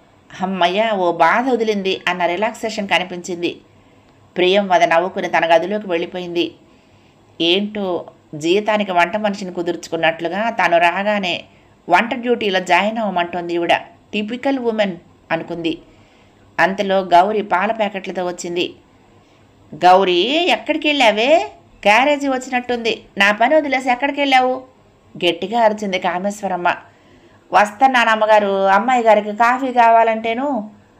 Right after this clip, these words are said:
అంటూ చేతిలో కాఫీ కప్పుతో వచ్చి ఆవిడకి సమాధానం చెప్తూనే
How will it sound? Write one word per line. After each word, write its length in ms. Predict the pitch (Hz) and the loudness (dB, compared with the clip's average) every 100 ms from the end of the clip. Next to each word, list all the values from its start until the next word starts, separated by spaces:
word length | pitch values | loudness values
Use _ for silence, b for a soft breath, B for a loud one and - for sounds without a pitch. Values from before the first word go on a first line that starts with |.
| _ 175 | _ -4
అంటూ 320 | 175 196 196 | -2 -2 -2
చేతిలో 480 | 196 214 233 220 190 | -2 -2 -2 -2 0
కాఫీ 380 | 190 196 214 | 0 0 -2
కప్పుతో 400 | 226 202 190 190 | -6 -8 -6 -4
వచ్చి 260 | 175 175 190 | -4 -6 -2
ఆవిడకి 260 | 170 160 170 | -2 -2 -6
సమాధానం 580 | 165 190 208 214 202 202 | -6 -4 -2 -2 -2 -4
చెప్తూనే 480 | 202 - 220 190 | -8 -6 -4 -4